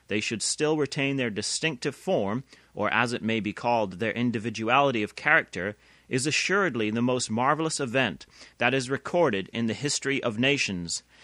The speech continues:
And if it be not acknowledged as a sign, it is in reality, as well as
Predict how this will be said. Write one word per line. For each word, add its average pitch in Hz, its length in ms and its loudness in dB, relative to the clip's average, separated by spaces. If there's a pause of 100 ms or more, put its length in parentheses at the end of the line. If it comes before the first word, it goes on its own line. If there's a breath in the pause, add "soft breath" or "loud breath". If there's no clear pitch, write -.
(140 loud breath)
And 127 160 2
if 143 140 0
it 113 180 2
be 180 220 2
not 151 340 2
acknowledged 135 580 0
as 110 140 -2
a 107 60 -4
sign, 101 580 0 (300 loud breath)
it 110 120 -2
is 135 200 2
in 139 180 0
reality, 127 640 2
as 104 180 -4
well 127 400 2
as 107 340 -4